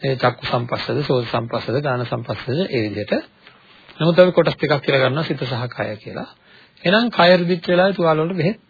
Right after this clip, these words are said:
දාලා, තුවාල වෙලා කය රිදුනහම බෙහෙත් දාලා ඒක අඩු කරගන්නවා.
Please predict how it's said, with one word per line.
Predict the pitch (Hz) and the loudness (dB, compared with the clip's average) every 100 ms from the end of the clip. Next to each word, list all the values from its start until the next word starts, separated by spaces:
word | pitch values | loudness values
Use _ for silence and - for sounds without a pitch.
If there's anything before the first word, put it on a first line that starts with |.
| _ _ _ _ _ _ - - | _ _ _ _ _ _ -20 -10
දාලා, | 147 123 117 123 254 - _ _ - | -2 0 2 0 -2 -10 _ _ -10
තුවාල | - 135 139 | 2 6 6
වෙලා | 139 139 | 6 4
කය | 131 127 | 2 0
රිදුනහම | 127 120 165 | 0 -2 -2
බෙහෙත් | 151 131 | 0 -2
දාලා | 120 117 160 | -2 -4 -2
ඒක | 170 | -2
අඩු | 135 | -4
කරගන්නවා. | 120 107 110 - | -6 -10 -12 -16